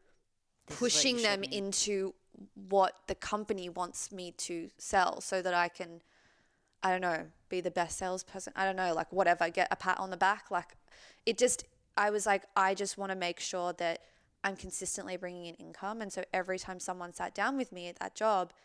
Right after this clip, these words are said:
Speaker 2: I would just have a conversation with them and ask them, like, "Okay, like, let's figure out what you need." And I
Speaker 1: Yeah.
Speaker 2: would say, "Okay, you don't need that.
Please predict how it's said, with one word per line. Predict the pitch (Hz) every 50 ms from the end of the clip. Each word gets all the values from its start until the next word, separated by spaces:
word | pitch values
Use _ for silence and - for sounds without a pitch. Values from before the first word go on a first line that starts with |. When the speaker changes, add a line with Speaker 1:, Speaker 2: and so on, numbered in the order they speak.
| _ _ _ _ _ _ _ _ -
Speaker 2:
I | - 196
would | 196 190 -
just | 190 - -
have | 190 185
a | 185
conversation | - - 190 185 190 - 185 175 170 - -
with | 185 180
them | - 185 180
and | 180 -
ask | - 180 175 - -
them, | 190 185 185
like, | 185 180 - - _ _ _ _ _ _ _ _ _ _ -
"Okay, | 202 202 269 269
like, | 208 180 170 -
let's | 190 180 - -
figure | - 196 190 190
out | 185 180 180
what | 190 185 -
you | 185 185 180
need." | 175 170 165 160 165 202 262 262 - -
And | 208 202
I | 202
Speaker 1:
Yeah. | 214
Speaker 2:
would | 214 233 202
say, | - - 226 202 185
"Okay, | 196 - 202
you | 196 196
don't | 220 208
need | 185 180 190 -
that. | 165 143 135 - -